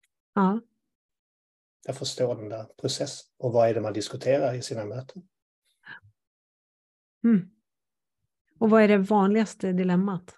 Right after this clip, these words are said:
Speaker 2: Att, eh, l-, oftast är ledningsgrupp lite för operativ. Man har, man inte, har inte insett att man kan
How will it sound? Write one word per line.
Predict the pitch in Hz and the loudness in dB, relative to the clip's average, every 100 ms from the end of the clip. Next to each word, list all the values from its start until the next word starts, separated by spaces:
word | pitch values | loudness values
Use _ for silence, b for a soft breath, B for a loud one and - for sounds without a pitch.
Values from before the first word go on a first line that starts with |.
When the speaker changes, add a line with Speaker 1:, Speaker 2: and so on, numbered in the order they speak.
| _ _ _ _ _ _ _ _ _ _ _ _ - | _ _ _ _ _ _ _ _ _ _ _ _ 2
Speaker 2:
Att, | 143 131 - - 143 | 4 4 -2 -2 4
eh, | 131 127 127 123 123 123 131 - _ _ _ _ _ _ 143 | 6 6 6 4 2 -4 -8 -14 _ _ _ _ _ _ -8
l-, | 131 123 - _ - - - - | -6 -6 -14 _ -14 -12 -12 -4
oftast | - - 131 135 | -2 0 -2 0
är | |
ledningsgrupp | 123 135 131 - 131 | 2 4 4 0 -2
lite | 135 135 | -2 -2
för | 135 - | 0 2
operativ. | 135 - - - - - - _ _ _ _ _ _ _ - 240 | 2 -4 -10 -10 -14 -16 -20 _ _ _ _ _ _ _ -10 -2
Man | 123 123 120 | 0 2 0
har, | 123 123 117 117 - _ - | 0 2 2 2 -2 _ -6
man | 131 131 131 127 | -2 0 0 0
inte, | 139 147 - - | -2 -4 -8 -6
har | 135 139 143 | -4 -2 -2
inte | 139 139 - - _ _ - - - | -4 -8 -10 -14 _ _ -16 -12 -6
insett | 131 135 147 127 | -4 -2 -2 -2
att | 110 - | -4 -6
man | 117 110 | -8 -8
kan | - 117 113 104 | -6 -4 -4 -8